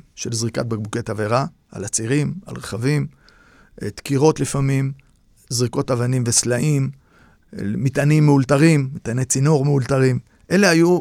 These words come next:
וכמובן לפעמים גם פיגועי ירי. אלה היו עיקרם, בעיקר הדברים האלה.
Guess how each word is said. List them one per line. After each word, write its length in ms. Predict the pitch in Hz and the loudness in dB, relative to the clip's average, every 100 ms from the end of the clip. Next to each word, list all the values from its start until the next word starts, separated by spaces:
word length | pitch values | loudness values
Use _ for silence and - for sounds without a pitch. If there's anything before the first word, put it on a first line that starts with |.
| 131 | 0
וכמובן 520 | 156 165 139 127 147 | 0 0 -4 -4 -4
לפעמים 400 | 139 113 139 143 | -4 -4 -4 -2
גם 400 | 131 147 156 160 - | 2 2 2 0 -2
פיגועי 300 | 120 123 123 | -4 -2 2
ירי. 360 | 120 113 104 - _ _ _ - | 2 0 -4 -14 _ _ _ -2
אלה 140 | 180 | 2
היו 200 | 175 175 | 4 6
עיקרם, 420 | 156 - 120 117 120 _ _ | 4 2 -6 -6 -10 _ _
בעיקר 420 | 117 117 - 143 | -6 -4 -2 0
הדברים 380 | 113 107 107 110 | -2 -4 -6 -6
האלה. 300 | 107 113 | -4 -2